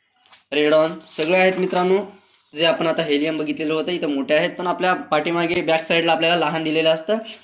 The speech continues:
त्याला कातरायचं आणि आपल्याला काय करायचं आहे मित्रांनो, चिटकवायचं आहे. ओके, निऑन आहे, ॲर्गॉन आहे, क्रिप्टॉन आहे आणि झेनॉन आहे.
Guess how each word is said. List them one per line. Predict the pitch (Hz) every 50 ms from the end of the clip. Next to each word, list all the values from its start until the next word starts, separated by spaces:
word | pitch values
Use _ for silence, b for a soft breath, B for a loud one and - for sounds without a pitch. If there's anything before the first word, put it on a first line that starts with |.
| B B B
त्याला | - 139 139
कातरायचं | 139 - 143 139 139 - 165 175 170 160 214
आणि | 240 - - 208 220 202
आपल्याला | 185 175 180 180 175
काय | 175 170 165
करायचं | 143 156 156 147 156
आहे | 156 151
मित्रांनो, | 143 147 190 226 220
चिटकवायचं | - 160 - - - 131 123 117 - 123
आहे. | 123 113
ओके, | - 147 147 180
निऑन | 160 151 147 147 143 147 147 147
आहे, | 143 147 147 151 156 156 151 B B B B B
ॲर्गॉन | B 127 139 139 139 143 160 160 156
आहे, | 151 156 165 165 170
क्रिप्टॉन | 170 170 - - _ - 160 165 147 - - 165 165 160
आहे | 160 170 170 165
आणि | 165 170 180 185
झेनॉन | 151 151 143 139 139 131
आहे. | 135 131 147 156 185 226 - - _